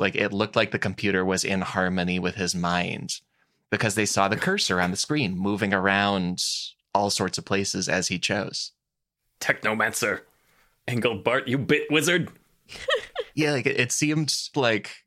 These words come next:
Speaker 1: a leap a hundred years into the future. Like, how did he do this?
Speaker 2: You need a chill guy like that to present technology like that, 'cause if that was me, I want, as soon as somebody was like, "It's like you're linked to the computer with your mind," I would have turned and said, "I am," and just
Speaker 1: <laughs> Right.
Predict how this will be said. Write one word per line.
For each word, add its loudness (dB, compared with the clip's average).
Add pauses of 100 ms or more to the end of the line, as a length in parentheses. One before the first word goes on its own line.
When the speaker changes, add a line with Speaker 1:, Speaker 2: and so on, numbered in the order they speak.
(120)
Speaker 1:
a 4
leap 2 (260)
a 2
hundred 0
years 0
into -2
the -4
future. -4
Like, 2
how 2
did -4
he 2
do -2
this? -2 (520)
Speaker 2:
You 0
need 2
a 2
chill 2
guy 4
like 2
that 2
to -6
present 0
technology 0
like -2
that, 0
'cause -8
if -12
that 4
was 0
me, 2
I 4
want, 0 (120)
as 0
soon 0
as 0
somebody 2
was -2
like, 0
"It's -6
like 2
you're 2
linked 0
to -8
the 0
computer 0
with -2
your -2
mind," 4
I 4
would 2
have -2
turned 2
and -2
said, 2
"I 2
am," 0 (320)
and 0
just 0 (360)
Speaker 1:
<laughs> -20
Right. 0